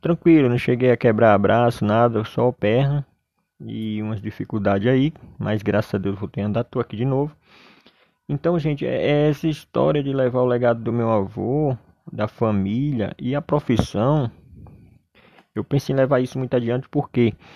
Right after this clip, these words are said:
é, é histórias que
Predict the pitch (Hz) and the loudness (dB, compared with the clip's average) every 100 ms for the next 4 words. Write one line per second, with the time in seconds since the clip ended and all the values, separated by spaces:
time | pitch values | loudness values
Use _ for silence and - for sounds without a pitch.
0 | - - - _ _ _ _ - 120 127 | -20 -20 -20 _ _ _ _ 2 6 8
1 | 131 135 131 127 117 - _ _ _ _ | 8 8 8 8 6 0 _ _ _ _
2 | _ _ _ _ _ _ _ _ - 143 | _ _ _ _ _ _ _ _ 0 4
3 | 160 156 151 151 160 - - 135 165 156 | 6 6 6 6 4 0 2 4 6 4
4 | 147 - 151 143 131 117 | 2 2 4 4 4 2